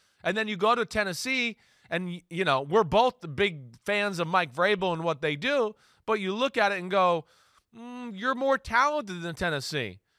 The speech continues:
And then here you go, you're a defensive coach, and you got some defensive talent over there, and they've spent money and resources there. And the Tennessee offense has nothing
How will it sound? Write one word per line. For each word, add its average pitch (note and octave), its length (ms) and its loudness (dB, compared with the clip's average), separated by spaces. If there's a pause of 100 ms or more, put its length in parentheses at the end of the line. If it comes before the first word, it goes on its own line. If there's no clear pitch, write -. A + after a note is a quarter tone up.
(100)
And F#3+ 160 0
then G#3+ 220 2
here A3+ 280 0
you A3 180 -2
go, A3 580 4 (340)
you're A3 220 2
a G#3 80 0
defensive G3+ 540 -4
coach, A3 580 -2 (240)
and E3 140 -6
you F#3 80 -8
got G3+ 240 2
some G3 140 -6
defensive F#3+ 480 -6
talent A#3 460 2
over F#3+ 220 2
there, F3 360 4
and E3 120 -6
they've D#3+ 160 -2
spent F#3+ 300 -2
money G#3 380 -2
and F3+ 140 -8
resources F#3 680 -4
there. E3 340 2 (540)
And F#3+ 400 0 (180)
the F3+ 100 -6
Tennessee A3 800 -2
offense F#3+ 720 2 (320)
has F3+ 400 0
nothing F#3+ 680 0